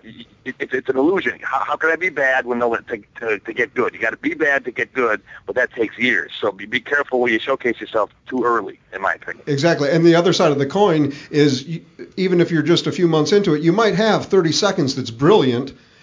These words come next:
Speaker 2: but
Speaker 1: Yeah.
Speaker 2: they, they throw that thirty seconds, uh, and get six stars on Rooftop, and all of a sudden they think they should be headlining rooms. Well, it takes a lot more than thirty seconds of brilliance. You gotta be able to hold an audience's attention for an hour before you can close.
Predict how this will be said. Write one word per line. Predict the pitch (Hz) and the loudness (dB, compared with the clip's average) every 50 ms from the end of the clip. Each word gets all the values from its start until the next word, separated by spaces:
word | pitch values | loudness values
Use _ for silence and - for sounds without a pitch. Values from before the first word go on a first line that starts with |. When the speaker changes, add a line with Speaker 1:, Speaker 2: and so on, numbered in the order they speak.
| - - - - | -20 -20 -2 2
Speaker 2:
but | 151 165 156 151 - | 4 4 4 4 2
Speaker 1:
Yeah. | 196 185 185 104 101 95 | 2 4 4 4 2 0
Speaker 2:
they, | - - - - 196 185 | -4 -8 2 4 4 6
they | |
throw | 185 226 220 202 | 8 8 8 8
that | 202 175 196 | 8 6 6
thirty | - 208 202 185 170 | 6 6 6 6 4
seconds, | - 226 202 208 214 185 170 - - | 4 4 2 4 2 2 2 2 2
uh, | 175 170 170 - | 2 2 2 2
and | 190 170 165 165 | 2 2 4 4
get | 175 170 170 - | 4 2 2 2
six | - - 226 220 - | 2 4 4 4 4
stars | - - 202 185 190 190 190 170 160 | 2 2 4 4 4 4 4 4 4
on | 165 156 156 | 4 6 6
Rooftop, | 170 226 233 233 - 165 143 147 147 170 | 6 6 6 4 4 4 4 4 4 2
and | 156 | 2
all | 156 160 156 | 0 0 0
of | 156 | 0
a | 147 | 0
sudden | - 202 170 160 | 2 2 2 2
they | 165 156 | 2 2
think | 190 185 165 - | 2 0 0 0
they | 151 | -2
should | 143 170 151 | -2 -2 -2
be | 151 135 | 0 0
headlining | 139 175 170 - 151 151 147 139 143 156 | 0 0 0 2 2 2 2 2 2 4
rooms. | 202 208 147 131 | 4 4 4 4
Well, | 170 185 175 | 2 0 0
it | 175 | 0
takes | 185 190 175 - | 0 -2 0 0
a | 190 | 0
lot | 170 147 160 | 0 2 4
more | 180 214 - | 4 4 4
than | 139 127 127 | 4 4 2
thirty | 190 170 147 139 | 2 2 4 2
seconds | 131 - 208 185 180 - 135 139 | 2 2 2 0 0 0 -2 -2
of | 139 120 | 0 2
brilliance. | 170 220 220 165 143 135 135 143 - - - - | 2 2 2 2 0 -2 -2 -4 -8 -14 -6 -2
You | 180 196 | 0 4
gotta | 202 220 180 165 | 6 6 6 8
be | 156 170 | 8 6
able | 160 151 151 | 6 6 4
to | - | 2
hold | - 170 170 151 139 | 2 2 2 4 4
an | 156 | 4
audience's | 160 151 147 156 151 127 131 - 123 135 | 4 2 2 2 2 0 0 -2 -2 -2
attention | 131 135 196 202 170 - 156 127 | 0 0 0 0 0 0 -2 -2
for | 135 131 | 0 0
an | 131 131 | 0 2
hour | 127 127 127 127 127 | 2 2 2 2 2
before | 123 127 120 - 139 131 | 0 -2 -2 -2 0 0
you | 127 123 117 | 0 -2 -2
can | 127 120 117 | -4 -4 -4
close. | 110 - 123 110 101 95 87 - | -2 -2 -2 -2 -2 -4 -8 -14